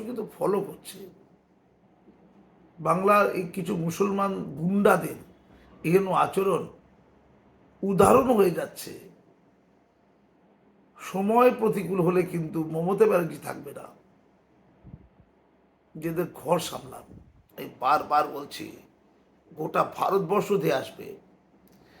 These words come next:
এই সামান্য মাস্তানির ফল ভোগ করতে হবে। দেখে যাচ্ছে গোটা জাতি, থি-,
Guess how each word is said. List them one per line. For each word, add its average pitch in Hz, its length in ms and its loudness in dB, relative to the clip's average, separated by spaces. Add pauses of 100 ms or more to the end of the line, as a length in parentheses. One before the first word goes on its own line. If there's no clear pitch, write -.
(140)
এই 160 80 -6 (120)
সামান্য 262 420 8 (140)
মাস্তানির 208 520 2
ফল 185 280 6
ভোগ 170 100 -2 (120)
করতে - 280 -4
হবে। 135 200 -4 (1000)
দেখে 202 280 8
যাচ্ছে - 260 -6
গোটা - 200 -10
জাতি, - 300 -14 (800)
থি-, 196 380 -2